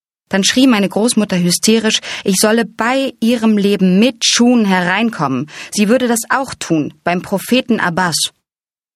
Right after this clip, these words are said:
Sie tat es natürlich nie. Ich verstand nicht, wieso sie so log. Das war mit vielen Dingen so.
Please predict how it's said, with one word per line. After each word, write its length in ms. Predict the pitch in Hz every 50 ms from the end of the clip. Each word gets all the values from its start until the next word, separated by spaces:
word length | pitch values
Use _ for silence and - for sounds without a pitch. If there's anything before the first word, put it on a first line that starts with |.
| _ _ _ _ _ _ _ _ _ _ _ _ _ _ _
Sie 120 | - 160
tat 240 | 139 160 165 147 147
es 120 | 147 -
natürlich 420 | 143 135 - - 160 135 131 123 -
nie. 320 | 147 143 139 123 110 - _ _ _ _ _ _ _ _ _ _ _ _ _ _ _ _ _ _ _ _ _ _ _ _
Ich 100 | - -
verstand 400 | - 196 - - 254 285 - -
nicht, 200 | 196 185 - -
wieso 200 | 196 185 180 196
sie 160 | 190 180 190
so 160 | 180 202 208
log. 480 | 208 208 214 220 214 156 - - - _ _ _ _ _ _ _ _ _ _ _ _ _ _ _ _ _ _
Das 160 | _ 160 151 151
war 100 | 165 165
mit 160 | 170 151 -
vielen 360 | - - - 196 175 143 120
Dingen 260 | 110 113 117 120 131
so. 260 | 127 123 127 85 71